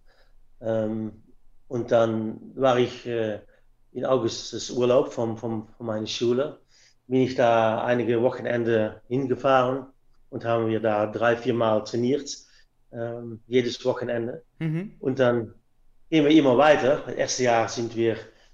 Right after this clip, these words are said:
Speaker 1: zweite Runde ausgeschalten in Rumänien. Und in der Zwischenzeit war ich immer da, äh, zwei, drei, vier Wochenende, um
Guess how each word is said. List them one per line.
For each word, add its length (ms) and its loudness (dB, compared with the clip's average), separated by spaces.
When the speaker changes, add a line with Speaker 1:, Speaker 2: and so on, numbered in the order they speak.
Speaker 1:
zweite 380 0
Runde 720 2
ausgeschalten 1700 -4
in 260 -4
Rumänien. 640 0
Und 180 -14
in 80 -4
der 100 0
Zwischenzeit 680 0
war 220 0
ich 120 -4
immer 260 -2
da, 500 2
äh, 140 -8
zwei, 280 2
drei, 380 2
vier 460 -6
Wochenende, 640 -4
um 240 -12